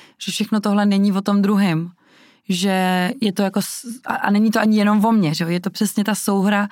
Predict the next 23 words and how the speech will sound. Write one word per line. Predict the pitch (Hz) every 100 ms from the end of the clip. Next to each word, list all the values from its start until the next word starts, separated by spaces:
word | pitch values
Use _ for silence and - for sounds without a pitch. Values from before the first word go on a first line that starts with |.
| - - _
že | 185 202
já | 196 202
mám | 226 226
nějaký | 214 208 226
citlivý | 220 208 220 214 214
místa, | 214 208 - 202 196 196 - -
která | - 220 208
vznikly | 233 220 226 226
v | 220
průběhu | 214 202 214 208
mého | 202 190
života, | 190 190 190 190 185 185 190 - - _ _
nějakými | 190 190 202 - 220 214
zkušenostmi | - 208 208 196 - 196 190
a |
nějakými | 185 180 190 214
situacemi, | 214 208 208 202 208
ke | 202
kterým | - 202 190
došlo. | 185 160 185 180 - - - -
A |
ten | 208 220 208
druhý, | 220 208 180 180 175